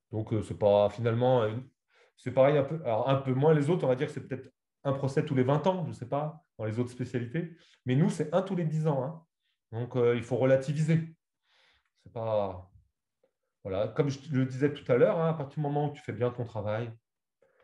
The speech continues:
euh, il y a quelques personnes qui vont t'en-, t'embêter, mais, euh, sans conséquence aucune.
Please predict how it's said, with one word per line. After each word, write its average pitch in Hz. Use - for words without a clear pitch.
euh, 92
il 92
y 98
a 101
quelques 117
personnes 131
qui 131
vont 120
t'en-, 131
t'embêter, 135
mais, 123
euh, 104
sans -
conséquence 139
aucune. 160